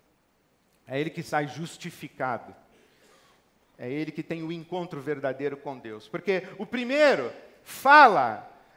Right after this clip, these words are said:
a partir da sua virtude.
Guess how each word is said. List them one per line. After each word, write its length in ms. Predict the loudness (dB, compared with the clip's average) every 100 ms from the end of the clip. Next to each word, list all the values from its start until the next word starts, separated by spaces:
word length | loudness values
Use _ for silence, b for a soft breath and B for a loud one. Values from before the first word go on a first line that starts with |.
| _
a 80 | -2
partir 880 | 6 6 6 -2 -2 0 0 -2 -12 -20 -20 _ _ _ _ _ _ _ _ 0
da 140 | 2
sua 800 | 2 -6 -4 2 10 12 10 6 -8
virtude. 840 | 0 2 2 2 2 2 -4 -16